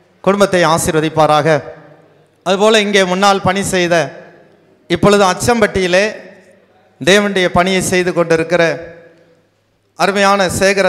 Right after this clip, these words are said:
தலைவர் அருள் திரு மேசியாதாஸ் ஐயா அவர்களையும் அவருடைய குடும்பத்தாரை வாழ்த்துகிறேன். கர்த்தர் அவர்களை அவருடைய ஊழியத்தை ஆசீர்வதிப்பாராக. அதுபோல கமிட்டி அங்கத்தினர்கள் ஒவ்வொருவரையும் பெருமந்த உறுப்பினர்களையும் வாழ்த்துகிறோம்.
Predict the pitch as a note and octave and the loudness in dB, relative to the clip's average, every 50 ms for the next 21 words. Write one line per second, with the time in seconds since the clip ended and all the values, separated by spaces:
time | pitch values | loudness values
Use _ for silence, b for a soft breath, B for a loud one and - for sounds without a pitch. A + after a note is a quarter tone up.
0 | F3+ - F3+ F3 F3 F3+ F3+ F#3+ G3+ G#3 G3 - - - - - - - - _ | 0 0 0 0 0 0 0 0 -2 -2 -6 -12 -18 -20 -20 -20 -20 -20 -20 _
1 | _ _ _ _ _ _ _ _ _ _ _ _ _ _ _ _ D#3+ F#3 G3+ G#3+ | _ _ _ _ _ _ _ _ _ _ _ _ _ _ _ _ 0 2 2 2
2 | A3 G#3+ F3+ G3+ F#3+ F#3+ F3 D3+ C#3 - - - - - - - _ _ _ _ | 0 0 -2 -2 0 0 -2 -2 -4 -8 -12 -18 -20 -20 -20 -20 _ _ _ _
3 | _ - D3+ G3 A3+ G#3+ A3+ A#3 A3+ G#3 G3+ G3 F#3+ F3+ E3 F3+ E3+ F3 F3 E3 | _ 0 2 2 2 2 0 0 0 0 2 0 -2 -2 -2 -4 -2 0 0 2
4 | E3 E3 E3+ F3 F3+ F#3 G3 G#3 G3+ - - - - - - _ _ _ _ _ | 2 0 0 0 0 -2 -2 -4 -8 -12 -18 -20 -20 -20 -20 _ _ _ _ _
5 | - E3 F3 F3+ F3 G3 G3 G3 G3 G3 G3 G3+ F3+ E3+ E3+ F3 E3+ D#3 E3 F3 | -2 0 0 0 0 -2 -2 0 0 0 2 2 2 2 2 0 0 0 0 0
6 | F#3+ F#3 - G3 F3+ E3+ E3+ F#3 G3+ G#3+ G#3 - - - - - - - _ _ | -2 -2 -4 -4 0 2 2 2 0 -2 -6 -12 -16 -20 -20 -20 -20 -20 _ _
7 | _ - E3+ E3+ E3+ E3+ F3+ E3+ E3 E3 E3+ F3 F3 E3+ E3 E3 E3+ E3 E3 F3 | _ -4 -2 -2 -2 -2 0 0 2 2 2 0 0 0 0 0 0 0 0 -2
8 | F3+ F3+ E3 E3+ F3 D#3 D3+ E3 D#3+ D#3+ E3 D#3 D#3 D#3 D#3 D#3+ D#3 D3 D3+ D3 | -2 -2 -4 -4 -4 -2 -2 -2 -2 -2 -2 -2 -2 -2 0 0 2 2 2 2
9 | C#3+ D#3+ D3+ D3 - - - - - - - - - - _ _ _ _ _ _ | 2 2 0 0 -2 -10 -16 -20 -20 -20 -20 -20 -20 -20 _ _ _ _ _ _
10 | _ _ - F3+ G#3 G3+ G#3+ A3 A3 G#3+ G#3 G3+ G3+ G3+ G#3+ G#3 - A3 G#3 F#3 | _ _ -6 -4 -2 0 2 2 2 2 0 0 0 0 -2 -2 0 0 0 0
11 | F#3+ G3 G#3 G3+ - G3+ G3 F#3+ F3+ F#3 F3+ F3 F3+ G3 G3+ F#3+ F#3+ F3+ F#3 F#3 | 2 0 -2 -2 -2 -2 0 0 0 0 0 0 2 2 2 2 2 2 2 0
12 | G3+ A3 G#3+ - - - - - - _ _ _ _ _ _ - F#3 G3+ A3+ A3+ | -2 -2 -6 -10 -16 -20 -20 -20 -20 _ _ _ _ _ _ 0 2 2 4 4
13 | A3 A3 G#3+ G3+ G3 F#3+ F#3+ G3+ G3+ A3 G#3+ G3 F#3 F#3 F3 F3 F3+ F#3 G3+ G#3+ | 2 2 2 2 2 2 2 0 0 0 0 0 0 0 2 0 0 0 -2 -4
14 | G#3+ F3+ - - - - - _ _ _ C#3 D#3+ F#3 G#3 F#3+ - G3+ F3+ F3+ E3+ | -8 -12 -16 -20 -20 -20 -20 _ _ _ 0 2 2 0 0 -4 -2 -2 2 2
15 | F3+ G#3 A3+ | 2 2 0